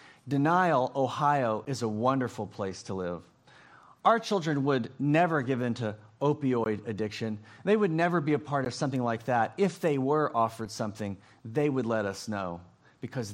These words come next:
this is what it's like in denial.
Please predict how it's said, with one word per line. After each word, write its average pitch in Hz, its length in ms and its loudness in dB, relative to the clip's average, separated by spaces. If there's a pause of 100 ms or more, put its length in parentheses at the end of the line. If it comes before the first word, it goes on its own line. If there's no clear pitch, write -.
this 151 240 -4
is 117 160 -6
what 113 160 -2
it's 107 180 -10
like 95 340 -4 (800)
in 107 180 -4
denial. 92 560 -10